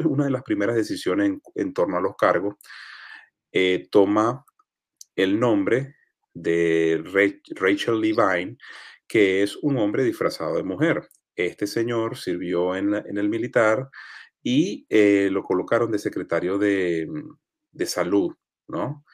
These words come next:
O el asistente de secretario de salud, así es, ese es el nombre que, que le dieron en su cargo. Y lo colocan con el fin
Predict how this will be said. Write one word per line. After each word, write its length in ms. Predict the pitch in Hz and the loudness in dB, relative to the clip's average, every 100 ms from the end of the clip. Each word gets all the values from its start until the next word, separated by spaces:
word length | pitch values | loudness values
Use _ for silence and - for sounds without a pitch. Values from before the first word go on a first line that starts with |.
| - - _ | -20 -20 _
O 140 | - | 0
el 100 | 95 90 | 2 2
asistente 560 | - 90 - 117 - | 0 -2 4 4 6
de 100 | 104 | 4
secretario 440 | 101 90 87 82 87 | 4 -4 -2 -2 0
de 60 | |
salud, 280 | 104 110 127 | 0 0 -2
así 220 | 85 - | -6 -10
es, 80 | 82 | -16
ese 200 | - 85 - | -10 -12 -10
es 140 | - | -6
el 160 | 92 92 | -4 -4
nombre 300 | 90 87 85 | -4 -6 -8
que, 400 | - 80 78 73 - | -6 -4 -4 -8 -10
que 100 | 80 | -6
le 100 | 78 | -4
dieron 240 | 78 85 | -2 -4
en 60 | 85 | -8
su 160 | - | -10
cargo. 420 | - 113 - - - - - - - - - _ | -4 -4 -4 -10 -14 -20 -20 -20 -20 -20 -20 _
Y 640 | 135 117 110 107 104 107 104 | -2 0 2 0 2 2 2
lo 140 | 104 | 2
colocan 360 | - 104 101 120 | 6 4 4 0
con 200 | 131 127 | 0 0
el 100 | 135 | 0
fin 460 | - 139 123 135 | 2 0 0 -6